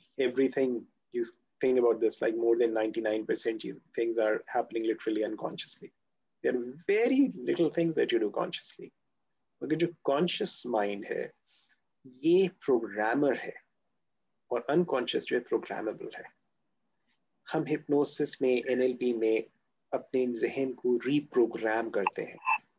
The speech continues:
मगर ये रीप्रोग्राम जरूरी नहीं है कि एक बार बैठकर कर लिया तो हो गया। इसको हमें रिपीटिशन के जरिए इन चीजों को कंडीशन करना पड़ता है,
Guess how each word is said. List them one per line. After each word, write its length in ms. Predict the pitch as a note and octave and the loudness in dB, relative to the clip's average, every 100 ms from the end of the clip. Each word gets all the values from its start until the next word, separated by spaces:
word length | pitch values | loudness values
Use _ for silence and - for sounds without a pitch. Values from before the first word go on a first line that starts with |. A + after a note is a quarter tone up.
| _ _ _ _ _ _ _ - | _ _ _ _ _ _ _ -2
मगर 240 | B2 D#3 | 0 2
ये 140 | C#3+ D3 | 4 4
रीप्रोग्राम 600 | D3 - B2+ A#2+ B2 C#3 | 2 2 4 4 2 2
जरूरी 320 | A#2+ A#2 C#3 | 2 4 4
नहीं 180 | C#3 F3 | 4 2
है 60 | |
कि 200 | E3+ D3+ - | 2 0 2
एक 220 | C#3 C3 | 0 0
बार 240 | B2 A#2+ | 0 2
बैठकर 440 | A2+ G#2 A2 - B2 | 2 2 0 -2 0
कर 180 | A2+ G#2+ | 2 2
लिया 200 | A2+ A2 | 4 2
तो 120 | G2+ | 2
हो 160 | G#2 | 2
गया। 300 | F#2+ - - _ _ _ _ _ _ _ _ _ _ - | 0 -2 -8 _ _ _ _ _ _ _ _ _ _ -6
इसको 360 | - - - | -4 -4 -2
हमें 320 | C3+ B2 A#2 A#2 | 0 0 4 4
रिपीटिशन 680 | A#2 A#2+ - B2 - C3+ | 2 -2 -4 -4 0 0
के 120 | A#2+ A2+ | 2 4
जरिए 400 | G#2+ G2+ G#2+ A2 - B2 | 4 4 2 0 -2 -2
इन 100 | A2+ | 0
चीजों 280 | A#2+ A2+ | 0 0
को 100 | G#2+ | 0
कंडीशन 560 | A2+ A#2 A2+ A2+ - G#2+ | -2 -2 2 0 0 -4
करना 260 | F#2+ F#2+ - | -4 -6 -8
पड़ता 380 | - - - | -10 -12 -16
है, 100 | A2+ | -20